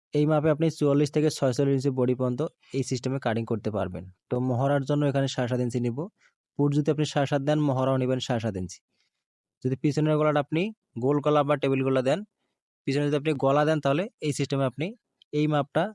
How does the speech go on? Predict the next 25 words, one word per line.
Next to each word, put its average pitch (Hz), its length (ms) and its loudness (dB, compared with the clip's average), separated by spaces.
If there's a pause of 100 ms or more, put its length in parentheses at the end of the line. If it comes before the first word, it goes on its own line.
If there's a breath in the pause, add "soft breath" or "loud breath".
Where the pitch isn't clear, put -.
(420)
চুয়াল্লিশ 143 300 2
থেকে 156 160 2
ছয়চল্লিশ 131 360 2
ইঞ্চি 135 160 2
বডিতেই 127 440 0
দিতে 117 220 -4
পারবেন। 87 320 -4 (880)
এরপরে 143 420 0
সাইড - 420 -4
ফ্রায়ার 147 240 0
জন্য 135 380 -2 (480)
এখানে 135 220 -2
নেব 135 180 0 (140)
একুশ 135 300 0
ইঞ্চি। 104 280 -2
লক্ষ্য 113 200 -2
করেন, 139 220 0 (1600)
না, 107 120 -4
তেইশ 156 340 4
ইঞ্চি 127 220 2
নেব 107 140 0
এখানে 110 360 0
সাইড 120 260 -4
ফ্রায়ার 120 220 0
জন্য। 113 200 0